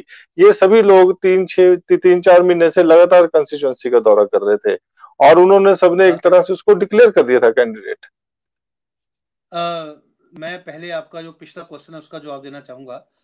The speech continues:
Speaker 2: नरेंद्र बरागटा जी
Speaker 1: जी।
Speaker 2: हमारे एक अच्छे नेता थे, उन्होंने दो बार यहाँ से seat जीती है, और ज्यादातर ये seat कांग्रेस के लोगों ने जीती है।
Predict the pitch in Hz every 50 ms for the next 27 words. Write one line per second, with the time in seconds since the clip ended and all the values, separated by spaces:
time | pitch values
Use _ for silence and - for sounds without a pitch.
0 | _ _ _ _ _ _ _ _ - 139 143 156 160 170 170 208 214 196 170 156
1 | 147 143 - _ 170 170 165 156 190 - - - 151 143 139 139 139 156 160 170
2 | 180 180 _ _ _ _ _ _ _ _ 160 170 165 _ _ _ - 156 _ _
3 | - 185 160 143 139 _ 147 143 143 - 196 214 196 160 156 160 165 147 135 143
4 | 151 156 156 160 156 139 131 _ _ _ _ _ _ _ _ 135 135 135 147 151
5 | 151 _ 151 143 135 135 135 _ _ _ _ _ _ - 151 143 135 127 139 139
6 | 143 170 156 127 117 107 _ _ _ _ _ _ _ _ _ 147 143 139 131 135
7 | 131 131 147 156 - 165 170 170 175 170 _ _ _ 165 156 - _ 160 156 _
8 | - 143 135 143 156 151 151 _ 170 156 143 139 147 147 151 139 131 131 _ _
9 | _ 139 151 - - -